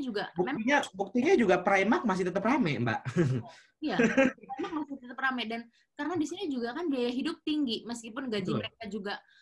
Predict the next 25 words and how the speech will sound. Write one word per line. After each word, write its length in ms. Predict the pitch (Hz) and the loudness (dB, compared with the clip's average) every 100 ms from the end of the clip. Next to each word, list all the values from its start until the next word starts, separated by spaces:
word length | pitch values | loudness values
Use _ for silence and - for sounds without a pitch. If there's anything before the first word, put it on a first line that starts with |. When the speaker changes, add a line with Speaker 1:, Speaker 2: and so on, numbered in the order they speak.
| _ - | _ -10
Speaker 1:
eh, 440 | 214 208 208 208 202 - | -6 -4 -2 -2 -4 -6
tinggi, 400 | 320 349 262 277 | -4 -2 -4 -4
tapi 240 | 247 311 | -6 -6
biaya 240 | 254 226 233 | -6 -4 -4
hidup 240 | 240 285 _ | -6 -8 _
tinggi 480 | 294 302 226 170 170 | -2 0 0 -4 -6
kan. 160 | 220 339 - _ _ _ _ 120 | -6 -6 -10 _ _ _ _ -12
Gitu. 160 | 196 | -10
Speaker 2:
Mm-mm. 160 | 90 87 | -10 -10
Speaker 1:
Kebutuhan, 460 | 196 220 233 233 226 220 | -12 -10 -8 -6 -6 -8
kebutuhan 460 | - 233 240 262 247 247 | -8 -6 -4 -2 -2 -2
primernya 480 | 277 262 254 247 247 | -4 -4 -4 -4 -4
aja 120 | 311 | -4
tuh 160 | 349 285 | -4 -4
udah, 160 | 220 - - _ _ - | -4 -6 -14 _ _ -10
eh, 240 | 220 214 | -4 -4
menguras 720 | 220 220 233 226 226 - - 240 | -4 -6 -2 -2 -4 -12 -14 -14
mungkin 320 | 233 269 254 | -6 -6 -4
gajinya 400 | 208 190 208 226 | -6 -4 -4 -4
mereka 560 | 247 311 311 277 262 262 | -4 -6 -4 0 0 0
gitu 300 | 233 208 208 | -4 -8 -6
ya. 240 | 196 214 294 - _ 123 - | -4 -2 -4 -8 _ -14 -14
Speaker 2:
Betul 400 | 113 104 - 98 | -14 -14 -12 -14
sekali. 560 | 92 90 90 90 90 110 _ _ _ _ | -14 -14 -14 -16 -16 -20 _ _ _ _
Speaker 1:
Wow, 320 | 175 185 165 | -8 -6 -8